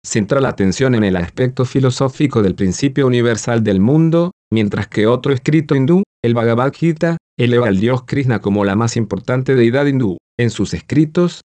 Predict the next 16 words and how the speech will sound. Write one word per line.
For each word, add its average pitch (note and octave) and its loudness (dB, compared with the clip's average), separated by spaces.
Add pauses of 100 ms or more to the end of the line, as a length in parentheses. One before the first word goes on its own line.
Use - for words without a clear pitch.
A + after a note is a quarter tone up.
(120)
Confucio B2+ 0
desestima C3+ -2
a - 0
los C3 0
dioses B2+ 0
y C#3+ 4
escribe C3+ 0
acerca C#3 -2
de B2+ 2
las G#2+ -2
supremas B2+ -2
relaciones B2+ 0
éticas C3+ -2
en A2+ 0
la F#2+ -2
sociedad. G2 -2